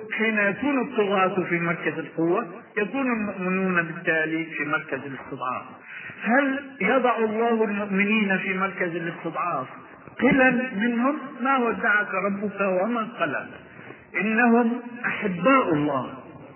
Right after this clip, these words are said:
يحبهم ويحبونه، وإن من رحمته سبحانه وتعالى أن يضعهم في الابتلاء. كيف يكون الابتلاء رحمة؟ نعم،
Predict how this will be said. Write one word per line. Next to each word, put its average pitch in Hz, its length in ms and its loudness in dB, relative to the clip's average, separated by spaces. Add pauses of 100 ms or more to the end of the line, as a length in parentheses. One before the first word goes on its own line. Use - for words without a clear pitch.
(200)
يحبهم 208 760 4
ويحبونه، 208 880 0 (840)
وإن 269 580 4
من 277 140 4
رحمته 247 920 2
سبحانه 165 580 0
وتعالى 156 600 2 (180)
أن 175 60 0
يضعهم 240 560 0
في - 120 -6
الابتلاء. 240 800 0 (960)
كيف 269 300 4
يكون 226 560 4
الابتلاء 196 580 2
رحمة؟ 202 440 0 (840)
نعم، 196 340 4